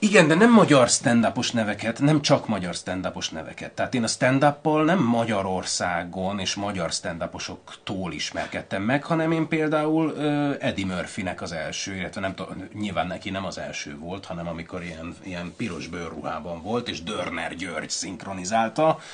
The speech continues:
szinkronizálta a, a stand-upot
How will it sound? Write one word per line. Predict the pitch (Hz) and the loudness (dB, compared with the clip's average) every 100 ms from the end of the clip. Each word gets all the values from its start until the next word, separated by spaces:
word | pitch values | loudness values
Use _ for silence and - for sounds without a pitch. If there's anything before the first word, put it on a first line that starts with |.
| - - - | -16 -10 0
szinkronizálta | - 156 160 131 113 101 90 104 92 - 107 104 - | 8 10 10 8 2 0 -2 -2 -2 -2 -2 -2 -2
a, | 98 92 90 | -4 -2 -4
a | 104 | -4
stand-upot | - - 92 92 92 139 170 - | -4 -2 -2 -2 -2 2 0 0